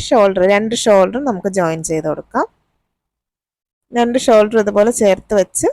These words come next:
ജോയിൻ ചെയ്യുക. അടുത്ത് നമുക്ക് സ്ലീവ് അറ്റാച്ച് ചെയ്യാം. അതിനായിട്ട് ഷോൾഡർ ജോയിൻ ചെയ്ത ആ നടുക്ക് ഭാഗത്ത് നിന്നും, ആ, സ്ലീവിൻ്റെ നടുക്ക് ഭാഗം വെച്ച് ഇതുപോലെ ജോയിൻ ചെയ്ത് കൊടുക്കാം.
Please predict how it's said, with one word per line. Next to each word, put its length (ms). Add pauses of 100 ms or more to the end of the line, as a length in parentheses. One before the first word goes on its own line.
(140)
ജോയിൻ 340
ചെയ്യുക. 300 (580)
അടുത്ത് 280
നമുക്ക് 280
സ്ലീവ് 380
അറ്റാച്ച് 440
ചെയ്യാം. 300 (400)
അതിനായിട്ട് 540 (300)
ഷോൾഡർ 340 (100)
ജോയിൻ 240
ചെയ്ത 280
ആ 20
നടുക്ക് 400
ഭാഗത്ത് 380
നിന്നും, 280 (640)
ആ, 100
സ്ലീവിൻ്റെ 520
നടുക്ക് 360
ഭാഗം 240
വെച്ച് 220
ഇതുപോലെ 480
ജോയിൻ 320
ചെയ്ത് 220
കൊടുക്കാം. 320